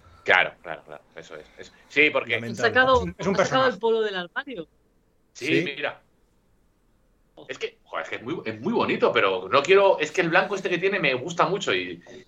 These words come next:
Speaker 1: y soy bastante
Speaker 3: El problema es que con el uso puede perder ese,
Speaker 1: Eso es,
Speaker 3: ese blanco.
Speaker 1: eso es. No, ahora lo que voy a hacer es, lo que voy a, me lo voy a quitar,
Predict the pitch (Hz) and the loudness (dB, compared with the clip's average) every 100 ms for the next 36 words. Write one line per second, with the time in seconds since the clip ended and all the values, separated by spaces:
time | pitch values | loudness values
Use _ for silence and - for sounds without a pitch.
0 | - - 104 156 165 170 160 135 151 190 | -18 -8 2 4 4 2 -2 0 0 2
1 | 190 196 190 180 190 196 190 202 156 135 | 2 2 2 2 2 0 -2 -4 -6 -4
2 | 156 170 170 160 156 147 147 143 135 127 | 0 0 0 -2 -2 -2 0 0 2 0
3 | 120 117 - - 113 147 131 143 117 107 | -2 0 2 8 8 8 2 -2 -2 -2
4 | 101 185 190 196 180 180 196 220 214 208 | 4 6 8 6 4 4 4 2 0 -2
5 | - 110 147 156 - 113 110 139 156 202 | -6 0 0 0 -4 0 2 2 0 0
6 | 240 | 0